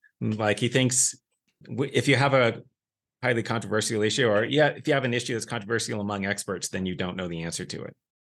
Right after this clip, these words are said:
which I think is, like, totally plausible, actually. Um, now, you know, he, he does undertake to, in the,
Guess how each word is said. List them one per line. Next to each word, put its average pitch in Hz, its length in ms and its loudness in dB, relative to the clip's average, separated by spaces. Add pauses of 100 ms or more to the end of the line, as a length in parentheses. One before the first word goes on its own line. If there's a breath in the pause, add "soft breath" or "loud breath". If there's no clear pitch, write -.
which 113 340 0
I 110 100 6
think 113 180 4
is, 104 140 2
like, 101 160 2
totally 95 240 -2
plausible, 82 520 -4
actually. - 460 -10 (540 soft breath)
Um, 104 260 2
now, 127 580 4
you 135 140 0
know, 127 140 6
he, 143 340 2
he 135 140 -2
does 165 240 6
undertake 135 540 2
to, 113 420 -2
in 120 120 -4
the, 110 200 0